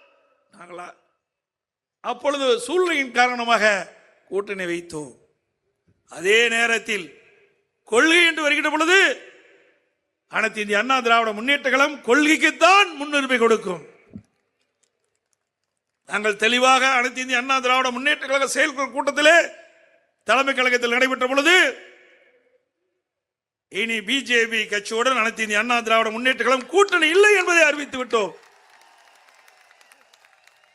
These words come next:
அதற்கு பிறகு ஸ்டாலின் மறைமுகமாக கூட்டணி வச்சுக்கிட்டு இருக்கிறாங்க, கள்ள தொடர்போடு கூட்டணி வச்சுக்கிட்டு இருக்கிறாங்க, என்னென்ன வார்த்தையெல்லாம் போட்டு பேசுறாரு பாருங்க.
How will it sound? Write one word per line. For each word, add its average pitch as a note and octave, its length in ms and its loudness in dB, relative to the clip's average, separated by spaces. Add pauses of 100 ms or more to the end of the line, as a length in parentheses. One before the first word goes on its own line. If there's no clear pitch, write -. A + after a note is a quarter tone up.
(2250)
அதற்கு B3 480 0
பிறகு F#4 360 0
ஸ்டாலின் D#4 420 2 (1500)
மறைமுகமாக A3 580 -2
கூட்டணி B3 300 -6
வச்சுக்கிட்டு B3 300 -10
இருக்கிறாங்க, A#3+ 300 -2 (1120)
கள்ள F3+ 260 -2
தொடர்போடு B3 500 2
கூட்டணி B3 320 -2
வச்சுக்கிட்டு A#3+ 280 -4
இருக்கிறாங்க, A#3+ 340 2 (600)
என்னென்ன E4 520 0
வார்த்தையெல்லாம் E4 600 0
போட்டு E4 260 0
பேசுறாரு A#3+ 420 0
பாருங்க. F#3+ 300 0